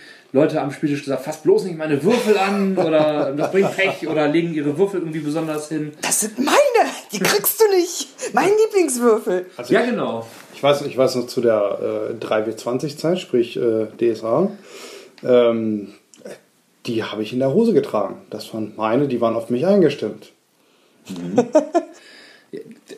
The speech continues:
Speaker 1: tatsächlich. Also, ich kenne Spieler, die haben immer mindestens einen Würfel dabei. Und wenn ich bei mir in der Wohnung gucke, ich finde überall welche.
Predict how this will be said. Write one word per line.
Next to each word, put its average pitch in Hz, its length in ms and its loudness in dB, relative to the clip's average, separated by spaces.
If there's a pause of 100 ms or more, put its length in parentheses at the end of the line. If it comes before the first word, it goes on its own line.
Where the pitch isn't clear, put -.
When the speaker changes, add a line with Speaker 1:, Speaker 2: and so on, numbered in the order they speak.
Speaker 1:
tatsächlich. 110 520 0
Also, 117 220 2 (120)
ich - 140 -16
kenne 180 340 2
Spieler, 175 340 2
die 143 140 0
haben 143 200 -2
immer 170 280 4
mindestens 196 440 -2
einen 156 380 0
Würfel 160 200 0
dabei. 160 320 2
Und 120 140 -2
wenn 127 120 2
ich 135 140 2
bei 127 100 2
mir 127 120 0
in 123 60 2
der 107 160 0
Wohnung 170 300 0
gucke, 165 200 -2
ich - 160 -6
finde 170 200 0
überall 113 460 2
welche. 98 320 -2